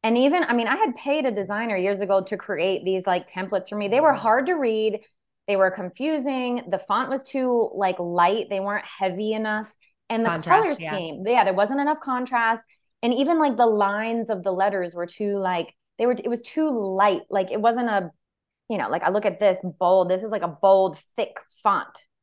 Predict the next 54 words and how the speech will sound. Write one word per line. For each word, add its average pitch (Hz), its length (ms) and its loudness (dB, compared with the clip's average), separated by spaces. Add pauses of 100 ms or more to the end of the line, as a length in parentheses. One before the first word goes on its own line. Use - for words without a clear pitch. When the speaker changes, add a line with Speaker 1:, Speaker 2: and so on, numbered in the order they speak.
Speaker 2:
Yeah. 190 160 0
Speaker 1:
you 175 80 -2
know, 185 80 2
versus 208 480 0
their 185 200 4
sub 247 380 0
font 196 240 0
up 170 160 -10
here. 349 140 -4
You 247 120 -2
can 330 320 -2
barely 285 340 2
even 240 160 -4
read 240 640 -4
Speaker 2:
Right. 185 500 -2 (100)
Speaker 1:
a 233 80 4
lighter 220 480 4
text, - 440 -4
you 220 60 -6
know? 208 100 -2
So 226 140 0
it's 220 120 0
like, 233 180 2 (240)
it's 233 140 -6
not 269 220 4
just 208 320 0
the 220 80 0
contrast, 202 560 -2
but 220 80 -4
it's 208 100 -4
also 202 260 0
the 180 140 -2
weight. 165 420 -2
That's, 190 220 -2 (100)
I 180 60 -4
think 202 160 -4
that's 180 160 -2
the 170 60 -6
Speaker 2:
Mm-hmm. 165 100 -14
Speaker 1:
proper 165 320 -2
word, 156 180 0
the 180 120 0
Speaker 2:
Yeah. 190 160 -2
Speaker 1:
weight 202 320 2
of 185 180 0
the 175 80 -2
text. - 400 0 (300)
And 196 160 -2
I 370 60 4
Speaker 2:
Yeah. 175 80 0
Speaker 1:
thought, 240 120 4
"You 247 80 0
know 277 120 4
what? 339 220 4